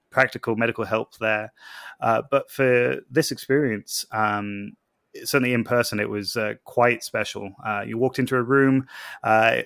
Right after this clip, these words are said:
there were all posters all around about the different drugs on offer and about the help that you could seek and all that sort of stuff, immediately putting you into the world,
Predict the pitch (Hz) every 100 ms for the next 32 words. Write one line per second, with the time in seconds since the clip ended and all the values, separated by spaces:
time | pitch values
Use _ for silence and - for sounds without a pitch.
0 | 113 113 113 110 - 139 135 - 165 160
1 | 151 151 143 139 143 120 110 117 - -
2 | 117 110 107 110 110 - 190 175 - 156
3 | 147 151 - 151 120 107 107 107 113 117
4 | 175 175 156 135 127 165 - 165 160 131
5 | 131 123 120 117 117 107 120 131 139 123
6 | 123 127 117 113 - 113 104 117 110 107